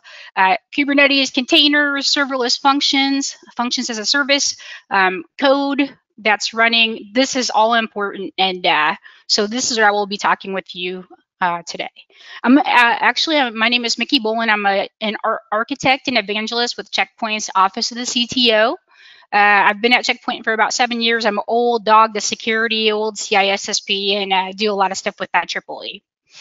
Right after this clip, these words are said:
So your twenty minutes adventure begins now. Uh, we're actually gonna talk about the four C's of cloud security. You guys already know this, but we're just gonna touch on it,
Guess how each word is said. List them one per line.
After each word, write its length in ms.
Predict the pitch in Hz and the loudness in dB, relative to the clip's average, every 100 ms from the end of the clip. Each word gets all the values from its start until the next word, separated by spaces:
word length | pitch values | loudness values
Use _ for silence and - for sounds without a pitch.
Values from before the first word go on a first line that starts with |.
| - - - - - | -20 -20 -20 -14 0
So 160 | 262 | 2
your 220 | 277 285 | 4 2
twenty 340 | 269 285 311 320 | 2 4 6 8
minutes 420 | 294 320 320 - | 6 6 4 2
adventure 760 | 262 196 240 254 311 302 311 339 _ _ _ - | -2 0 0 0 0 0 0 -2 _ _ _ -12
begins 1000 | 214 208 254 247 254 247 247 247 247 - - _ _ _ _ _ _ - | -10 -2 2 4 4 2 0 -4 -4 -6 -10 _ _ _ _ _ _ -8
now. 480 | 202 170 131 - - _ _ _ _ _ _ _ _ _ _ _ _ _ _ _ | -4 -2 -2 -6 -16 _ _ _ _ _ _ _ _ _ _ _ _ _ _ _
Uh, 420 | - 233 214 208 190 | 0 4 6 4 4
we're 180 | 247 285 | 6 6
actually 320 | 262 - 285 | 6 4 0
gonna 180 | 277 254 | 0 2
talk 260 | 269 254 | 2 0
about 340 | 262 233 233 226 | 2 4 4 2
the 100 | 233 | -4
four 240 | 269 262 | -2 -2
C's 220 | - 254 | -2 -4
of 100 | 202 | -4
cloud 260 | - 214 214 | 0 0 -2
security. 360 | - 247 233 | -6 -6 -6
You 160 | 214 214 | -6 -4
guys 300 | 208 196 196 | 0 2 0
already 200 | 190 190 | -4 -6
know 180 | 269 311 | -4 -2
this, 220 | 311 294 | -4 -4
but 140 | - | -4
we're 100 | 214 | -4
just 160 | 202 - | -6 -8
gonna 140 | 196 | -8
touch 240 | 170 175 - | -6 -4 -2
on 160 | 185 | -4
it, 160 | 190 190 | -4 -6